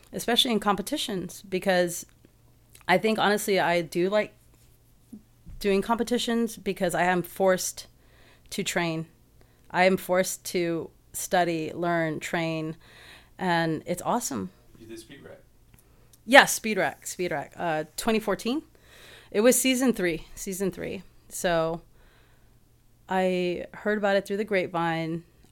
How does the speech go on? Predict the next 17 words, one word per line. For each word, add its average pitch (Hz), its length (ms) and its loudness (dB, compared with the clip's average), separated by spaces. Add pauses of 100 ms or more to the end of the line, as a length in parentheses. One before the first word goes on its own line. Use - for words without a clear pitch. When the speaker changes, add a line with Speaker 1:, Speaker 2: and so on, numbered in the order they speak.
Speaker 1:
All 190 400 4
of 190 120 -4
the 214 80 -2
girl 202 240 2
bartenders, 175 680 2
uh, - 220 -6 (100)
you 190 140 -2
know, 165 380 -2 (840)
talking 202 360 2
about 180 300 6
it, 175 380 4
and 156 800 -6 (440)
I 170 120 -2
saw 175 160 -6
some 175 220 -4
videos, 160 720 -2
and 151 260 -10